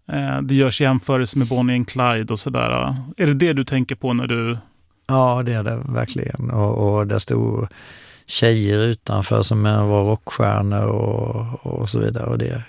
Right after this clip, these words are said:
Speaker 2: kan jag tycka är obegripligt för mig faktiskt.
Speaker 1: Mm. Om man går tillbaka till, det här är trettio,
Speaker 2: Ja, det är trettiosju år sedan.
Speaker 1: trettiosju år sedan.
Speaker 2: Mm.
Speaker 1: Det har ju
Speaker 2: Mm.
Speaker 1: fortsatt att göras poddar, böcker,
Speaker 2: Mm.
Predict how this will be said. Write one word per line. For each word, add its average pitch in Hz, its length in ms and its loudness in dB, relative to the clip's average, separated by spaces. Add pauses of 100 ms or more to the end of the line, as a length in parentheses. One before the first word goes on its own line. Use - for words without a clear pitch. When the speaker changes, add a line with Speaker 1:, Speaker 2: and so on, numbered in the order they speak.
Speaker 2:
kan - 120 -14
jag 113 80 -8
tycka - 240 -14
är - 1700 -12
obegripligt - 600 -2
för 113 100 -6
mig 107 180 -4
faktiskt. - 400 -20
Speaker 1:
Mm. 139 340 0 (2250)
Om 170 100 4
man 160 100 4
går 175 60 2
tillbaka 185 360 0
till, 160 140 -2
det 156 100 0
här 165 120 4
är 160 60 0
trettio, 143 600 0 (840)
Speaker 2:
Ja, - 60 -20 (160)
det - 80 -20
är - 40 -20 (100)
trettiosju 110 540 -4
år 101 160 -2
sedan. 120 160 -6
Speaker 1:
trettiosju 123 380 0
år 156 200 -2
sedan. - 220 2
Speaker 2:
Mm. - 200 -2
Speaker 1:
Det 156 80 4
har 165 40 6
ju 170 40 4
Speaker 2:
Mm. - 100 -4
Speaker 1:
fortsatt 214 420 -2
att 202 140 -2
göras 131 400 -2
poddar, 135 840 -4 (480)
böcker, - 720 -4
Speaker 2:
Mm. 131 120 -6